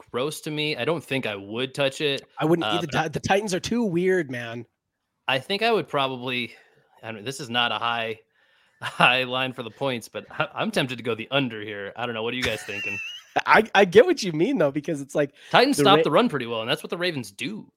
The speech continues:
Speaker 1: you
Speaker 2: and
Speaker 1: know,
Speaker 2: the, and the
Speaker 1: like
Speaker 2: Titans run. Yeah, and, uh, I, I don't know. They've been pla-, Tanny's been passing to D-Hop. He pla-, passed to D-Hop really well last week. Um,
Speaker 1: Yeah.
Speaker 2: so I don't know. Yeah, I,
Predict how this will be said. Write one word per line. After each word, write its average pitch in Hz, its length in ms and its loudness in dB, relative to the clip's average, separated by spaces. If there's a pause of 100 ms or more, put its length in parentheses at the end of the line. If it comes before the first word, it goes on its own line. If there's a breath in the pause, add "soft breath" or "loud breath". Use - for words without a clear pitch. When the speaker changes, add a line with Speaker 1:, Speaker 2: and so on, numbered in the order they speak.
Speaker 1:
you 120 100 -4
Speaker 2:
and 151 100 -2
Speaker 1:
know, 135 280 -2
Speaker 2:
the, 147 40 -2
and 160 120 2
the 151 60 2
Speaker 1:
like - 60 -10
Speaker 2:
Titans 170 520 2
run. 123 500 -2
Yeah, 131 480 2
and, 143 280 2
uh, 127 480 -2 (140)
I, 147 140 0 (140)
I 143 100 0
don't 311 100 0
know. 370 120 2
They've 240 100 2
been 233 120 8
pla-, 190 200 2 (240)
Tanny's 233 340 2
been 240 180 8
passing 190 560 2
to 170 220 0
D-Hop. 151 560 -2
He 151 120 -8
pla-, 240 280 -4
passed 165 320 -8
to 147 60 -20
D-Hop 151 340 -4
really 135 280 -4
well 123 200 -8
last - 280 -14
week. - 180 -20 (720 loud breath)
Um, 120 560 -2 (180)
Speaker 1:
Yeah. 139 60 -18
Speaker 2:
so 131 420 0
I 156 120 0
don't 190 120 6
know. 127 200 0
Yeah, 135 200 -8
I, 151 140 -4